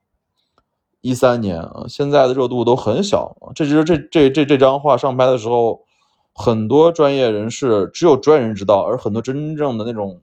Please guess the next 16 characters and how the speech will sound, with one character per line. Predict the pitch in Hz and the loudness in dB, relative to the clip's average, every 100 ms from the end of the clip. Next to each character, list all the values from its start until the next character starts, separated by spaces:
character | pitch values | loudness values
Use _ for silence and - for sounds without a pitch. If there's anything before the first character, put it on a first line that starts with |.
| _ _ _ | _ _ _
土 | - | -6
豪 | 101 95 101 120 | 0 2 4 2
或 | 135 110 | 0 -2
者 | |
说 | 101 110 107 101 - _ _ _ _ | -2 -2 0 0 -2 _ _ _ _
圈 | - 175 | -2 2
儿 | 170 123 | 2 0
人 | 107 113 | -4 -8
士 | - 110 | -6 -4
反 | 101 | -2
而 | 85 98 | -2 -4
是 | 120 | -6
不 | 117 | -10
知 | 113 131 | -10 -4
道 | 87 - | -4 -4
的。 | 98 | -8